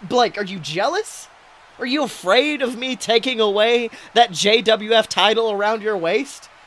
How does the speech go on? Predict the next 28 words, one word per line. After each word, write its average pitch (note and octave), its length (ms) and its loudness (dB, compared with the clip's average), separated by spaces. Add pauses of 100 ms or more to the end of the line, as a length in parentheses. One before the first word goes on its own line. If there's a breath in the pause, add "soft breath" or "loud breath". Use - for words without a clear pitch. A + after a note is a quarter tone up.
(800)
Look, A3 260 -2 (880)
let G#3+ 160 -10
me C#4+ 120 -6
tell G3+ 240 -2
you, E3 140 -6
man G3+ 320 -2
to G#3+ 120 -10
man, F3+ 380 -6
friend C4+ 340 -6
to A3 80 -4
friend, F#3+ 480 -6 (1700 loud breath)
you A#3+ 120 -6
know C4 200 0
there's A3+ 240 -6
no G3+ 160 0
way G3+ 280 0
I'd D#3 200 -2
take F3+ 220 -8
that D3 200 -4
title E3 380 -4
away D#3+ 260 -2
from G#2+ 300 -18
you. C#2 120 -20 (1900 loud breath)
Because F3+ 260 -10
there's F#3+ 220 -8
no G3+ 180 -2
way G#3 480 -4 (760)
I'm F#3 200 -4